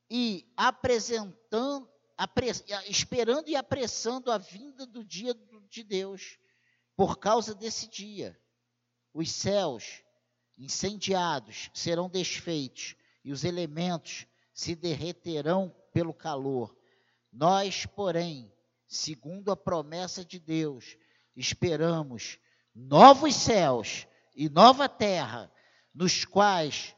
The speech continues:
habita a justiça. Por, por essa razão,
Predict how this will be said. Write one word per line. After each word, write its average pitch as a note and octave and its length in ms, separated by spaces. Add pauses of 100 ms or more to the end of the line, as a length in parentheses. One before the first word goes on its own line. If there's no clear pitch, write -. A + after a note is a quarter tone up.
(120)
habita D#3 1000
a F3+ 400 (240)
justiça. D#3+ 1040 (360)
Por, D#3+ 160 (240)
por G3+ 200
essa C#4 340
razão, A3 640